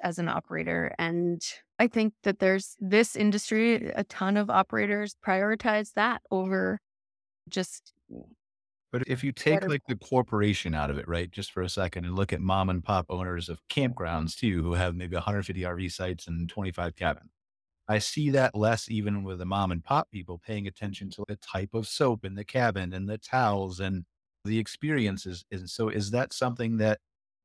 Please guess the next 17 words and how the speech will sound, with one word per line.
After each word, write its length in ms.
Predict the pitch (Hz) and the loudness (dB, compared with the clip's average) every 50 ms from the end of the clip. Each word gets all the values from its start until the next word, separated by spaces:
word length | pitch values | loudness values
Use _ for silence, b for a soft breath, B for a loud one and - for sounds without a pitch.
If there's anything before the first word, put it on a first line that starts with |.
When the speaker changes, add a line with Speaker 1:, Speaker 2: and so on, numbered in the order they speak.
| _ _ _ | _ _ _
Speaker 2:
is 200 | 113 113 98 95 | 0 0 0 -2
because 540 | - 104 98 - - - 127 147 160 170 | -4 -4 -4 -2 0 2 2 2 2 0
they 140 | 185 196 165 | -2 -2 -2
have 200 | - - 175 170 | 0 0 -2 -2
so 300 | - - - 147 143 151 | -2 -2 0 2 2 2
many 240 | 156 156 156 156 160 | 2 0 0 2 2
more 220 | 156 143 143 147 | 2 2 2 2
sites 420 | - - - 131 147 180 214 - - | 0 0 0 0 0 0 -2 -4 -4
than 120 | 123 117 | -2 -2
a 40 | 113 | -2
seven 400 | - - - 120 117 120 123 113 | -4 -2 -2 -2 0 0 -2 -4
or 80 | 110 107 | -4 -6
ten 240 | - - 123 120 | -6 -6 -6 -4
unit 220 | 123 123 123 117 - | -2 -4 -4 -6 -6
glamping 340 | - 107 107 120 131 143 131 | -6 -6 -4 -4 -6 -6 -2
property, 380 | 123 135 131 127 131 127 123 113 | 0 0 0 0 0 -4 -2 -2
they 160 | 101 90 | -4 -6